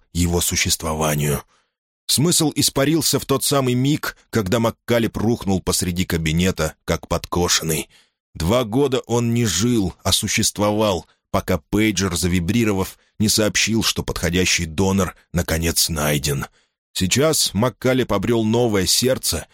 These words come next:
но живым себя не ощущал. Скорее, птицей без крыльев, что грезит о полёте. Все фразы про второй шанс,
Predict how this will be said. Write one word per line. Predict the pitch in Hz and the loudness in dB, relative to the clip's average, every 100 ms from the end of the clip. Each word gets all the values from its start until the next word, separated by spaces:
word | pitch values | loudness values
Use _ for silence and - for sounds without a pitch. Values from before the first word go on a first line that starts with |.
| _ - | _ -2
но | 87 | 0
живым | 85 95 104 98 | 2 2 2 0
себя | - 76 73 | 0 -4 -4
не | 80 | -2
ощущал. | 76 - 80 - 76 69 65 _ _ _ _ | 0 0 0 0 0 -4 -6 _ _ _ _
Скорее, | - 117 160 | -2 2 2
птицей | - - 180 180 - 87 | 0 0 0 0 0 0
без | 87 - | 0 -2
крыльев, | - 110 127 90 78 | 0 2 2 0 -2
что | - 87 | -2 -2
грезит | 78 101 95 95 | 0 0 0 -2
о | - | -4
полёте. | - 85 90 90 - - _ _ _ | -2 0 2 0 -2 -8 _ _ _
Все | - 107 | -2 0
фразы | 117 110 127 110 | 2 2 2 2
про | 98 107 | 0 -2
второй | - 113 110 | 0 2 2
шанс, | - 117 113 98 - | 2 2 0 0 -4